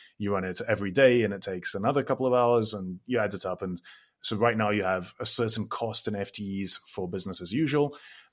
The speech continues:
And then if you automate those, you can save the cost of their salaries from your business. Now, the reason I'm able to sleep at night is that these people in the accounts I spoke to were almost never fired.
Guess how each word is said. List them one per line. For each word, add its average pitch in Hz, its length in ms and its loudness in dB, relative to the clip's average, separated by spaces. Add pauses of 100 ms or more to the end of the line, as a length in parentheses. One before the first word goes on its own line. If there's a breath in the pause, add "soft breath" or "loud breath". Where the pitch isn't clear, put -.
And 120 120 6
then 123 120 8
if 113 100 0
you 113 60 -2
automate 110 420 2
those, 101 300 2
you 92 60 -6
can 95 180 -8
save 98 540 0
the 107 100 -4
cost - 280 -2
of 92 120 -6
their 92 160 -2
salaries 95 680 -2
from 92 320 0
your 87 120 -2
business. 87 440 -4 (300 loud breath)
Now, 123 140 4
the 127 100 0
reason 233 260 2
I'm 170 140 0
able 120 220 2
to - 40 -2
sleep 170 440 -2
at 90 160 -2
night 90 320 -6 (420)
is 139 140 4
that 120 160 0
these 202 220 0
people 127 560 0 (280 soft breath)
in 143 200 4
the 127 100 4
accounts 113 340 2
I 107 100 4
spoke 120 280 0
to 87 260 -4 (240 soft breath)
were 113 120 -2
almost 170 440 2
never 107 640 0
fired. 85 560 -2